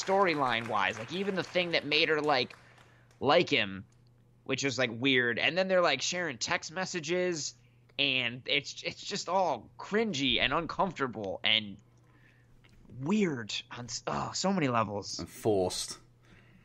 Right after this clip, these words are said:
Speaker 1: Yeah.
Speaker 2: Just
Speaker 1: And then it's also cringy, too, to think that, like, I don't know what goes on behind the scenes, but, like,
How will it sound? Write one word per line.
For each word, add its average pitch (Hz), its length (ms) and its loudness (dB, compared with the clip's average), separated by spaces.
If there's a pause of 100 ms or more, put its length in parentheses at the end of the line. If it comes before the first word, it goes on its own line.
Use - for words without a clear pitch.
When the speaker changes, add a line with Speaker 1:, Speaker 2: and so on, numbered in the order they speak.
(680)
Speaker 1:
Yeah. 185 520 6
Speaker 2:
Just 98 460 0 (720)
Speaker 1:
And 247 140 6
then 294 80 4
it's 294 100 -4
also 277 220 6
cringy, 247 340 0
too, 277 140 2
to 233 80 2
think 233 220 0
that, 220 160 -2
like, 202 320 0 (1400)
I 196 100 4
don't 240 180 4
know 220 120 2
what 208 160 2
goes 170 160 4
on 190 180 4
behind 143 300 -2
the 123 80 -10
scenes, 110 340 -6
but, 156 200 -2
like, 151 340 0